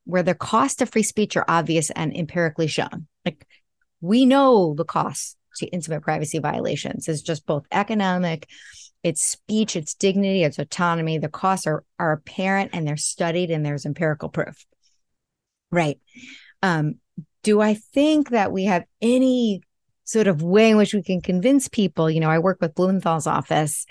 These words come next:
I work with Schatz's office. I work with a lot of offices. I work with Graham. You know, like, there's ways in which I think if you narrow it even further to children, absolutely. <laughs> But that's really not the problem. Like,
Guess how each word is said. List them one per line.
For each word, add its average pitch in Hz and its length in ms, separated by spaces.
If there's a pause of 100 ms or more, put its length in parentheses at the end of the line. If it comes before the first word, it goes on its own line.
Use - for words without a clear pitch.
(300)
I 175 120
work 170 280
with 165 100
Schatz's 208 460
office. 160 480
I - 80
work 185 160
with 196 140
a 165 60
lot 175 280
of 175 120
offices. 160 440
I 170 40
work 175 320
with 160 120
Graham. 160 680
You 226 80
know, 240 60
like, 214 200 (340)
there's 220 280
ways 247 300
in 254 120
which 190 280 (320)
I 202 60
think 269 280 (100)
if 196 140
you 180 100
narrow 185 420
it 170 100
even 165 220
further 170 300
to 160 140
children, 165 540
absolutely. - 760 (180)
<laughs> 233 120 (640)
But 277 160
that's 381 240
really 330 180
not 311 220
the - 80
problem. 247 560
Like, 185 360